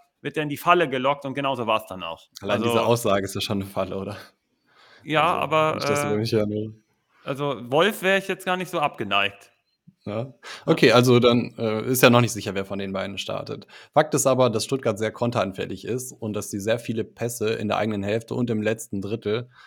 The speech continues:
Speaker 2: äh, zulassen, ohne selber zu krass zu mauern. Also da wird's Räume geben für die Dortmunder und wenn sie die nutzen, du hast schon gesagt, Reus der perfekte Spieler dafür. Ich finde aber auch Guerrero wäre ein super Spieler, um das auszunutzen. Dann können's krachen.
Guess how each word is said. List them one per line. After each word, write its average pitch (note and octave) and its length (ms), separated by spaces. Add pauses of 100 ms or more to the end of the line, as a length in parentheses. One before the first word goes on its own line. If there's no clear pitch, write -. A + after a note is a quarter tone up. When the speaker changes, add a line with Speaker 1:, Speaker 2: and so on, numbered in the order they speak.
(120)
Speaker 2:
äh, G2 140
zulassen, C3 720 (720)
ohne C#3 260
selber A#2+ 300
zu B2+ 140
krass A2+ 360
zu - 140
mauern. G#2 440
Also G2+ 320
da G#2 260
wird's B2+ 280
Räume A2+ 400
geben G2+ 260
für G2 120
die F#2+ 120
Dortmunder G2 480
und G#2 140
wenn G#2+ 140
sie G#2+ 100
die G2+ 120
nutzen, C3 520
du A2+ 100
hast G2+ 120
schon G2 180
gesagt, A2+ 400
Reus A2 180
der G#2 100
perfekte G2+ 380
Spieler B2 300
dafür. A2+ 300
Ich A2 120
finde G#2+ 140
aber G2 160
auch F#2+ 140
Guerrero C#3+ 520 (320)
wäre A2+ 300
ein A2 140
super B2 240
Spieler, A#2 260
um A2 100
das G#2+ 140
auszunutzen. A2 800 (380)
Dann G#2+ 180
können's G#2+ 240
krachen. C#3 480